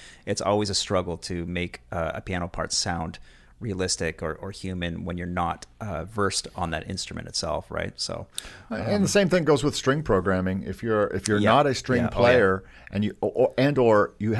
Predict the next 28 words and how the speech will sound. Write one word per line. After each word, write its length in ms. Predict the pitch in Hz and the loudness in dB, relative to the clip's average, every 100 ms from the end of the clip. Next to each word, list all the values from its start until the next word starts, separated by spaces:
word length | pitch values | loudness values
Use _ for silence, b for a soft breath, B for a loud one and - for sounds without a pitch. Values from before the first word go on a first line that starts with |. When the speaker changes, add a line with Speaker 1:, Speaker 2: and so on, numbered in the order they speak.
| - | -2
Speaker 2:
you're 160 | 110 104 | 0 2
not 180 | 113 120 | 2 2
a 60 | 98 | 2
longtime 640 | 98 113 120 - 107 101 | 2 2 2 -2 -2 -2
orchestrator 760 | - 104 - - - 85 - - b b b - | 0 -2 -2 -6 -6 -6 -6 -10 b b b -2
who 160 | 117 | 2
knows 500 | 107 107 113 113 104 | 4 6 6 6 2
ha-, 140 | - 101 - | -6 -10 -10
what 360 | 87 110 - | 2 2 2
cellos 400 | - 107 101 92 - | 2 4 4 2 -2
can 200 | 95 87 | -8 -6
do 300 | - 104 92 | -8 -8 -8
and 160 | 95 | -6
what, 340 | 98 104 104 - B B B - - | -2 2 2 0 B B B -16 -6
wh-, 320 | 110 110 - | 0 0 2
what 220 | 113 117 | 0 2
the 80 | 107 | 2
role 300 | 107 110 101 | 4 6 4
of 120 | 92 | 2
the 60 | 95 | 0
viola 440 | 98 98 98 98 | 2 4 4 2
is 500 | - 87 87 92 - | 0 -4 -4 -6 -6
and 280 | 92 98 - | -6 -6 -6
what 320 | 98 104 104 | -2 0 0
the, 160 | 104 98 | 0 -2
you 120 | 107 101 | -2 0
know, 160 | 92 | 0
how 340 | - 107 104 | 0 2 2